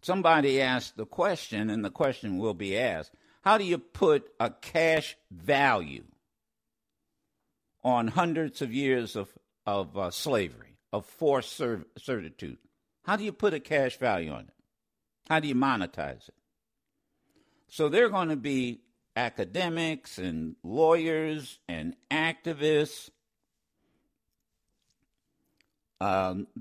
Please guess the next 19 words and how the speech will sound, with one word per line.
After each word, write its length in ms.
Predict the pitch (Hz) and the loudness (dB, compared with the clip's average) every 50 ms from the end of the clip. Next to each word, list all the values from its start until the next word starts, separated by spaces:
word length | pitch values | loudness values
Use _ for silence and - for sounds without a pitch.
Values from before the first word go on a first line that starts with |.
| 110 - _ - | -18 -14 _ -4
and, 220 | 123 117 117 117 - | -2 -2 -2 -2 -2
and, 280 | 127 120 117 113 110 - _ - | -2 0 0 0 -2 -2 _ -4
and 360 | 117 110 110 110 95 76 - - _ _ _ - | -2 -2 -2 -4 -6 -10 -20 -20 _ _ _ -14
they're 240 | 131 110 139 185 226 | -4 0 2 2 4
gonna 180 | 196 220 202 170 | 2 2 -2 -2
be 160 | 135 147 135 | -2 -4 -6
talking, 640 | - - - 208 - 277 - - - 104 101 110 - - | -6 -2 2 4 4 4 4 2 -2 -4 -4 -4 -4 -4
and 180 | 131 120 127 151 | -4 -2 0 0
there's 200 | 196 190 - - | 0 -2 -2 -4
some 260 | - 226 262 320 285 | -2 -2 0 -2 -2
folk 300 | - - 165 139 120 - | 0 2 0 0 2 2
out 260 | 127 123 120 120 - | 2 2 2 2 0
there 240 | - 131 117 110 117 | -2 -2 0 0 0
who 160 | 113 123 110 | -2 -2 -2
are 80 | 104 101 | -2 -4
saying, 420 | - - - 139 120 113 104 107 | -4 -4 -2 -2 -2 -2 -2 -2
"Wait 240 | 104 147 147 139 107 | 0 2 2 2 0
a 40 | 104 | 0
minute! 320 | 92 82 71 62 - - | -2 -4 -4 -6 -8 -16